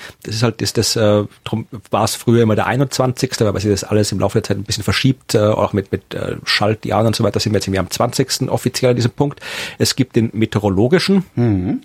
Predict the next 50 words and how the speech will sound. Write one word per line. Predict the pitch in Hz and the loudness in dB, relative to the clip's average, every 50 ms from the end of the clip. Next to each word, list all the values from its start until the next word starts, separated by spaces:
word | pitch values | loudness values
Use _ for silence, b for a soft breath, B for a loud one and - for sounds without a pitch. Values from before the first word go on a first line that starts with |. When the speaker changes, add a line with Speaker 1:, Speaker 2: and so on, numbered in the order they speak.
| - - - | -12 -8 -4
Speaker 1:
Da | - 131 | -2 -2
fängt | - - 110 113 110 | 0 0 0 0 0
er | 98 | 0
am | 98 | 0
ersten | - 107 120 120 - - - 135 | -2 -2 -2 -2 -2 0 2 2
März | 123 127 135 - - | 2 2 2 0 -2
an, | - 143 143 143 | -2 -2 0 0
weil | 135 117 | 0 0
es | 107 | 0
halt | 113 - - - | -2 -4 -2 -2
dafür | 104 104 104 - 107 | -2 0 0 0 -2
die | 110 | -2
Datenauswertung | - 104 98 - - 131 - 104 - - 110 113 98 | 0 0 0 0 0 -2 -2 -2 -2 0 0 0 0
leichter | 101 101 107 - - 120 | 2 0 0 0 2 2
ist, | 117 120 - - B B B B B B - | 2 2 2 -2 B B B B B B -2
wenn | 110 107 | 0 2
du | 113 | 2
halt | 110 107 - | 2 2 0
nicht | 120 110 - - | -2 -4 -4 -4
irgendwie | 117 110 110 | -4 -2 0
so | - 110 104 | 0 0 0
mitten | 107 117 - 113 101 | 0 0 0 0 0
im | 95 90 | 0 2
Monat | 90 101 120 131 120 | 2 2 2 2 2
anfangen | - 120 120 113 - 123 120 120 | 0 0 -2 0 0 0 0 2
musst, | 110 113 131 - - - | 2 2 0 -2 -2 0
sondern | 101 101 - - | -2 0 0 2
alles | 107 107 101 - | 2 2 2 2
in | 104 95 - | 0 0 0
gleiche | - 98 95 104 - - 104 | 0 0 0 0 0 0 0
drei | 95 - 95 92 90 95 92 95 | 0 0 -2 0 0 0 -2 -2
Monatsblöcke | 110 104 107 127 135 - - - 131 - - 113 | -2 0 0 2 0 0 0 -2 -2 0 0 0
einteilst. | 104 123 131 - - 147 156 165 - - B B B B | 0 0 0 -2 -2 -2 -2 -2 -2 -6 B B B B
Aber | - 110 117 | -2 0 0
der | - 90 | 0 0
eigentlich | 107 143 151 160 117 - - | 0 2 2 0 0 0 0
relevante, | 107 101 92 90 110 165 190 - - 95 82 - B B B B B B | 0 0 2 2 2 2 0 0 0 0 -2 -2 B B B B B B
das | - 110 - - | -2 -2 0 -2
ist | 123 - | 0 0
eben | 127 117 113 | -2 0 0
das, | - 123 - - | 0 -2 -2 -2
über | - 107 | -2 -4
das | 101 101 - - | -2 -2 -2 0
wir | 170 | 0
jetzt | 165 - - - | 0 0 0 -2
reden, | 101 98 98 | -2 -2 0
das | 101 98 - | -2 -4 -2
nennt | 107 107 107 - | -2 -2 -2 -4
sich | 120 - - - | -6 -8 -8 -12
phänologischer | - - - - - 143 156 151 123 104 101 101 95 110 104 - - 104 90 85 | -14 -12 -4 0 0 2 4 4 4 4 4 4 2 2 0 0 2 0 0 -2